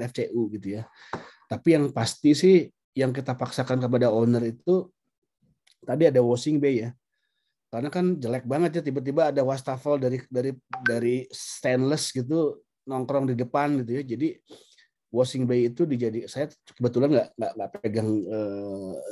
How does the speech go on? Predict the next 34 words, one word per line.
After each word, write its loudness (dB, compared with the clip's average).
desain 2
terakhirnya 0
ada 0
di -4
kantor -4
kebetulan. -4
Eh, 4
itu 2
di 4
daerah 8
depan 2
di 2
dekat -4
drop -4
off -12
tuh -8
kita -4
bikin 0
ada 2
washing 0
bay, 2
eh, -6
single, 2
single 0
pole 4
gitu. -2
Jadi -4
seolah-olah -4
seperti -8
elemen 2
dari, 0
eh, -4
garden 0
gitu. -8